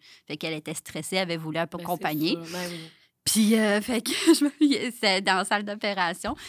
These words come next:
Speaker 1: puis, euh, c'était dans la salle d'attente de, de pré-op, là. Puis là, j'étais avec ma mère, puis c'est vraiment toute cette longue histoire-là, mais c'est très drôle. Euh,
Speaker 2: Non, non, mais vas-y, moi, je t'écoute, je trouve ça passionnant.
Speaker 1: Là, j'étais avec, euh, ma mère puis mon chum, puis je m'en vais faire un caca, puis je suis vraiment stressée.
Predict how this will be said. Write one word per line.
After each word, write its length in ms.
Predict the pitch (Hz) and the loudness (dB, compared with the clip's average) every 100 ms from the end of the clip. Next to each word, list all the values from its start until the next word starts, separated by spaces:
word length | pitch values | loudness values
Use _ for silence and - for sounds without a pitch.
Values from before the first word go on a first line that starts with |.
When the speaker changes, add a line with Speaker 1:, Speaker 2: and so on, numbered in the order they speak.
| - | -16
Speaker 1:
puis, 220 | - 185 - | -10 -8 -2
euh, 180 | 175 185 190 | 2 4 4
c'était 160 | 202 | 4
dans 120 | 196 | 4
la 40 | 185 | 4
salle 240 | 233 226 | 4 2
d'attente 380 | 202 185 208 202 | 2 2 0 0
de, 240 | 180 160 | 0 -2
de 120 | 156 170 | -2 -6
pré-op, 520 | - 180 170 190 - | -6 -4 -2 -2 -4
là. 100 | 254 - - | -8 -8 -14
Puis 100 | - | -4
là, 40 | 202 | -4
j'étais 140 | - | -2
avec 180 | 170 170 | -4 -4
ma 160 | 175 160 | -4 0
mère, 220 | 185 190 | 0 0
puis 200 | 170 151 | -4 -6
c'est 160 | - 147 | -8 -10
vraiment 500 | 151 160 156 - - - _ _ | -8 -6 -6 -8 -14 -20 _ _
toute 180 | - 170 | -12 -8
cette 180 | 175 156 | -6 -2
longue 200 | 160 165 | -2 -2
histoire-là, 360 | 151 160 156 | -4 -6 -6
mais 60 | 180 | -8
c'est 140 | - | -10
très 200 | 151 151 | -12 -12
drôle. 140 | 147 151 - - - | -12 -10 -10 -12 -2
Euh, 260 | 196 196 190 - | 4 6 4 0
Speaker 2:
Non, 120 | 185 | -2
non, 180 | 208 214 | -2 0
mais 80 | 269 | -2
vas-y, 400 | 165 175 175 - | -2 -4 -2 -2
moi, 140 | 302 | -2
je 80 | 311 | -4
t'écoute, 340 | - - 214 | -6 -10 -12
je 60 | - | -12
trouve 100 | 175 | -12
ça 140 | - | -16
passionnant. 460 | 170 180 180 - - 587 233 | -12 -10 -8 -8 -6 -6 4
Speaker 1:
Là, 160 | 254 | 6
j'étais 120 | - 185 | 6 4
avec, 280 | 202 208 | 4 2
euh, 200 | 190 175 | 0 0
ma 160 | 160 165 | 0 0
mère 180 | 180 226 | 0 -2
puis 80 | - | -2
mon 160 | 175 | -2
chum, 220 | 165 208 262 | -2 -2 -2
puis 180 | 233 | -2
je 80 | 170 | 0
m'en 140 | 185 165 | 2 2
vais 100 | 175 | 2
faire 160 | 202 | 0
un 80 | 190 | 0
caca, 320 | 175 160 240 | -2 -4 -6
puis 100 | - | -6
je 60 | - | -6
suis 80 | 165 | -4
vraiment 220 | 165 220 | -2 -2
stressée. 500 | - - 165 - | -2 -6 -6 -6